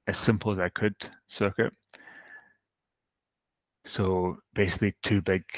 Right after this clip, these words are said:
um, large fets that need gate drivers so that we can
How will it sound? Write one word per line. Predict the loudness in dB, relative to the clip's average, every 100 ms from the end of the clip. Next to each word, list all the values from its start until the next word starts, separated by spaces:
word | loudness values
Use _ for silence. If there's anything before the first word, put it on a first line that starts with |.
| -6
um, | -2 -2 -2 -8 -16 _ -2
large | 4 4 4 -4 -6 -10
fets | 4 6 6 2 -12 -12 _ _ _ -6
that | -4 -4
need | -2 -2 -4 _ 0
gate | 2 2
drivers | 2 2 2 -2
so | -4
that | -6
we | -10
can | -10 -10